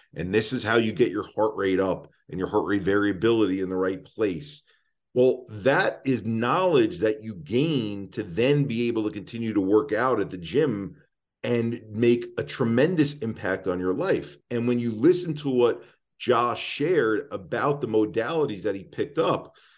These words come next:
well, I'll answer for Doctor Pleener almost in a way of, you know, a non-clinical way, how much time is the right amount of time. I would rather spend two days intensive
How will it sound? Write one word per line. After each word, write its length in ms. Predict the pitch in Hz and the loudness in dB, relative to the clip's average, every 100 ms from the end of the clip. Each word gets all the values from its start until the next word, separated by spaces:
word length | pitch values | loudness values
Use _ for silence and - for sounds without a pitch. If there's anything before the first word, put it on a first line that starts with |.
| _ | _
well, 160 | - - | -4 -2
I'll 260 | 92 147 175 | 2 6 6
answer 300 | 113 101 113 | 4 2 -4
for 160 | - 110 | -2 2
Doctor 300 | 107 107 107 | 2 2 -4
Pleener 540 | 113 113 110 107 - - | -4 -2 0 -2 -4 -2
almost 440 | 117 185 190 - | 2 4 2 2
in 80 | 131 | 2
a 80 | 120 | 2
way 360 | 113 117 113 | 4 4 4
of, 300 | 107 104 85 - _ _ _ | 4 0 -6 -18 _ _ _
you 100 | 120 | -6
know, 340 | 110 92 92 - | -4 -4 -6 -6
a 60 | 98 | -6
non-clinical 1040 | 95 95 120 156 147 - 107 92 90 90 | -2 0 2 0 -2 -4 -4 -2 -2 0
way, 460 | 92 92 92 92 - _ - | 0 0 -2 -4 -10 _ -4
how 160 | 120 | 0
much 280 | 123 113 - | 2 0 -2
time 340 | - 113 110 107 | -2 0 2 -2
is 120 | 87 | -4
the 80 | 95 | -2
right 240 | 98 104 | 0 -2
amount 260 | 98 95 92 | -2 -6 -8
of 60 | |
time. 540 | - 131 117 90 80 - _ _ _ _ _ - | -4 -2 0 -2 -8 -12 _ _ _ _ _ 0
I 180 | 120 190 | 2 4
would 160 | 190 | 2
rather 320 | 147 156 151 | 4 4 2
spend 520 | 143 - 143 143 135 - _ | -4 -2 0 0 -4 -12 _
two 280 | - 175 208 | -6 -4 4
days 540 | 175 139 107 104 - - | 6 8 4 -2 -6 -2
intensive 840 | 143 160 147 147 - 92 85 - | 2 2 2 2 0 -4 -8 -14